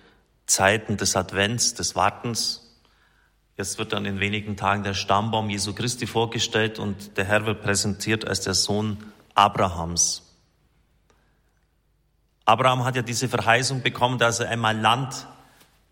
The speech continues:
bekommen wird und viele Nachkommen. Jetzt ist er hundert Jahre alt, seine Frau auch schon im Alter, in dem sie keine Kinder mehr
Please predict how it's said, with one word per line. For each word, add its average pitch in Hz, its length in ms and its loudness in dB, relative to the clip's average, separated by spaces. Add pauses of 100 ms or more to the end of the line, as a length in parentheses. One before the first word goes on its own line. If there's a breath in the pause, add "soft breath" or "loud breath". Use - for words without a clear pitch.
(140)
bekommen 120 480 -2
wird 123 340 -6
und 104 160 -4
viele 123 240 -4
Nachkommen. 95 480 -2
Jetzt 92 180 -4
ist - 140 -6
er 98 80 -4
hundert 110 280 -4
Jahre 104 320 2
alt, 107 180 -2
seine 98 240 -4
Frau 101 280 2
auch 107 180 2
schon 110 120 -4
im 104 80 0
Alter, 101 300 0
in 104 80 0
dem 101 180 -2
sie 98 140 -4
keine 101 240 0
Kinder 107 260 0
mehr 95 320 0